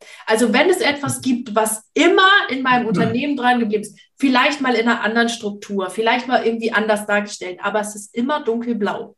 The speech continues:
Speaker 2: Das stimmt.
Speaker 1: Dunkelblau, gelb oder gold oder irgendwie sowas, das ist immer geblieben.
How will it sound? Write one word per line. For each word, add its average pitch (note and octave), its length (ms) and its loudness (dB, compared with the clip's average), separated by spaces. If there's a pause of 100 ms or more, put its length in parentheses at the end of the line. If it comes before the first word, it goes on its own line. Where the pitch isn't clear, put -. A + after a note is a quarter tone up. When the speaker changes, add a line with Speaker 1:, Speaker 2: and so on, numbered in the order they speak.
Speaker 2:
Das - 100 -20
stimmt. - 280 -16
Speaker 1:
Dunkelblau, A#3+ 520 0
gelb A3+ 280 2
oder G#3 160 -2
gold G#3+ 340 2
oder G3+ 160 -6
irgendwie G#3 220 -2
sowas, F#3 260 -8
das A3 180 -2
ist A#3+ 180 -8
immer B3 260 -4
geblieben. A#3 500 -10